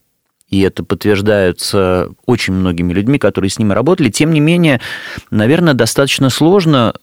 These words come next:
э, новым властям, которые всё-таки имели свои ментальные корни в советском строе, а, мириться с той самой свободой слова, которая появилась в девяностые годы. Наверное, был определённый соблазн со стороны властей каким-то образом,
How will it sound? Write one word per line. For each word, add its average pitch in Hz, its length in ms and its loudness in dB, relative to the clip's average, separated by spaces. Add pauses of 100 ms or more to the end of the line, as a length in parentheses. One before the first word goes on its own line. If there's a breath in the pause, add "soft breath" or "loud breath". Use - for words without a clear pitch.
э, 101 220 2
новым 110 420 2
властям, 107 640 2
которые 117 340 0
всё-таки 120 380 -2
имели 117 280 2
свои 104 380 2 (420 loud breath)
ментальные 123 540 2
корни 107 400 0
в 110 420 2
советском 131 640 0
строе, 101 640 0 (100)
а, 98 160 0
мириться 117 640 2
с - 300 -6
той 131 160 0
самой 101 300 0
свободой 98 460 0
слова, 147 440 0
которая 117 460 -2
появилась 98 540 0
в 80 40 -8
девяностые 85 640 -2
годы. - 320 -14
Наверное, 135 460 2
был 160 280 2
определённый 92 640 0
соблазн 101 720 0
со - 140 -16
стороны 90 420 -4
властей 87 460 -2
каким-то 98 460 -2
образом, 92 440 0